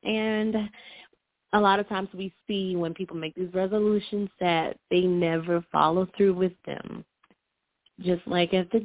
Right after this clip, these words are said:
gym, at the beginning of the year, the gyms are crowded, everyone's going hard, everyone are on their,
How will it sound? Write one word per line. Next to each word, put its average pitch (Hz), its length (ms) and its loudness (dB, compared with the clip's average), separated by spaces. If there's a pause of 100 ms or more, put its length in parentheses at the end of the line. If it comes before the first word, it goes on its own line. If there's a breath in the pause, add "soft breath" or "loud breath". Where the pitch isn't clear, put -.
(120)
gym, 175 680 -2 (420)
at 180 80 -6
the 185 80 -2
beginning 180 420 0
of 190 100 -4
the 208 60 -6
year, 185 720 0 (560 soft breath)
the - 80 -8
gyms 175 500 -2
are - 60 -6
crowded, 180 1080 0
everyone's 170 480 -4 (100)
going 185 300 2
hard, 165 600 4
everyone 170 500 2
are 151 180 0
on 160 160 0
their, 156 180 -6